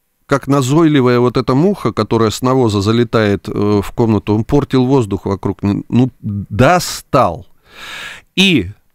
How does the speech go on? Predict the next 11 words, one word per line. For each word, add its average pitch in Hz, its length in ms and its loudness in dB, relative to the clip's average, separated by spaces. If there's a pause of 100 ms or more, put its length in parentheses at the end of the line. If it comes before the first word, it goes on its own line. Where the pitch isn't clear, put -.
(160)
когда 151 320 0
появилась 147 560 2
такая 123 360 0
возможность, 127 720 0
хозяева 139 800 2
его, 92 520 -2 (420)
хозяева, 104 760 0
чтобы 151 520 -2 (340)
он 131 240 0 (140)
наконец-то 131 720 0
отстал, 196 580 -2